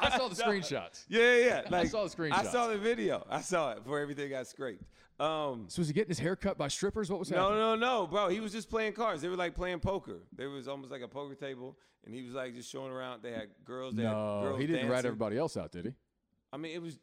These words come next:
Speaker 2: it wasn't like anybody you would know. It was
Speaker 1: Oh,
Speaker 2: just his
Speaker 1: okay.
Speaker 2: boys that, that probably
Speaker 1: Well, I just
Speaker 2: always
Speaker 1: didn't wanna
Speaker 2: play
Speaker 1: put
Speaker 2: cards.
Speaker 1: anybody else on blast.
Speaker 2: No, it seemed like everybody was just cool. He was just, like, hanging out mostly on himself, and, uh, had girls in the back. They was, you know, dancing. It wa-,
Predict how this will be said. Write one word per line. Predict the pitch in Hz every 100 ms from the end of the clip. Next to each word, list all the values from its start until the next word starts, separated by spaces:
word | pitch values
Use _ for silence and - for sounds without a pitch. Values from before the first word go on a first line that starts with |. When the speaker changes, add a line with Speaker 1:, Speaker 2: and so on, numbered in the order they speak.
| 156
Speaker 2:
it | 165
wasn't | 170 214 208 185
like | 156 131 143
anybody | 156 147 147 139
you | 143
would | 131 120 107
know. | 123 160 143
It | 147
was |
Speaker 1:
Oh, | 135
Speaker 2:
just | 160 113
his | 127
Speaker 1:
okay. | 98
Speaker 2:
boys | 143 180 131 117
that, | 117 107
that | 123 110
probably | 135 147 135 -
Speaker 1:
Well, | -
I |
just | 277
Speaker 2:
always | 226
Speaker 1:
didn't |
wanna | 208
Speaker 2:
play | -
Speaker 1:
put | 180
Speaker 2:
cards. | 165 139
Speaker 1:
anybody | 143 156
else | 214
on | 139 117
blast. | 113 123 147 -
Speaker 2:
No, | 127 330 262
it | 196 214
seemed | 247 254
like | 220
everybody | 220 214 214
was | 196
just | 196
cool. | - 226
He | 196
was | 196
just, | 180 156
like, | 156 143
hanging | 160 170 170
out | 143
mostly | 147 151 151
on | 147
himself, | 139 117 143 156 147 _ _ _ _
and, | 135 139
uh, | 135 127
had | 143 117
girls | 139 151 139
in | 143
the | 131
back. | 131 143 139
They | 127
was, | 131 117 -
you | 143
know, | 117 104
dancing. | 113 127 123 131 - - - _ -
It | 139
wa-, | 156